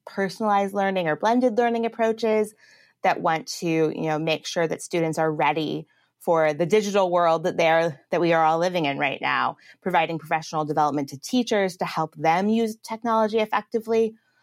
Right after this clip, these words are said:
Um, and even some of those dollars, too, can be spent on, you know, purchasing iPads or other devices and helping build technology infrastructure in districts. So that's a lot of different uses of funds along those three buckets,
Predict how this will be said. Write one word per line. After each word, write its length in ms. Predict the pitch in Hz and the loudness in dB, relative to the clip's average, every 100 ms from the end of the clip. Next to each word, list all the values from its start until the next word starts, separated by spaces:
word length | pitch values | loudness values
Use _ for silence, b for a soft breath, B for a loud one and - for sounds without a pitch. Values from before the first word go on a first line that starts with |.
| b _ | b _
Um, 220 | 170 170 | 0 0
and 100 | 170 | 0
even 260 | 185 214 220 | 0 0 0
some 140 | 214 | 0
of 80 | 185 | 2
those 220 | 175 165 | 2 2
dollars, 380 | 165 160 156 151 | 2 0 2 -2
too, 200 | - 247 | -4 -4
can 180 | 220 185 | -2 -4
be 140 | 170 | -4
spent 460 | 156 - 175 165 151 b b _ | -8 -2 0 0 -2 b b _
on, 220 | 170 160 160 | -2 0 0
you 80 | |
know, 60 | 147 | -2
purchasing 840 | 147 330 349 226 175 135 127 113 b b _ | 0 -2 0 -2 0 -2 -2 -8 b b _
iPads 640 | 302 330 220 175 156 156 | 0 0 0 2 2 2
or 120 | 160 - | 0 0
other 240 | 190 196 | 2 2
devices 640 | 185 165 147 156 156 151 151 | 0 0 0 0 0 0 -2
and 120 | 156 | -4
helping 420 | - 170 165 160 | -4 -2 -2 0
build 340 | 160 160 156 | 2 2 2
technology 640 | 139 165 160 143 147 143 - | -2 -8 -2 0 0 -4 -6
infrastructure 760 | 170 165 160 139 - - - 151 | -4 -4 -6 -6 -8 -6 -8 -8
in 200 | - 147 | -6 -6
districts. 600 | - - - - - - _ _ _ _ | -6 -6 -8 -8 -10 -20 _ _ _ _
So 120 | - 156 | -4 0
that's 200 | 175 202 | 0 0
a 60 | |
lot 320 | 190 196 214 226 | 0 2 2 0
of 380 | 208 202 185 | -2 -6 -12
different 420 | 170 262 269 294 247 | 2 2 4 0 0
uses 320 | 277 285 269 | -2 0 0
of 120 | 269 | 2
funds 320 | 262 254 285 294 - | 2 4 2 0 0
along 340 | 214 208 202 214 | 2 4 2 2
those 200 | 208 214 | 0 0
three 260 | 220 208 | 0 2
buckets, 500 | 196 175 240 320 - | 2 0 0 -2 -4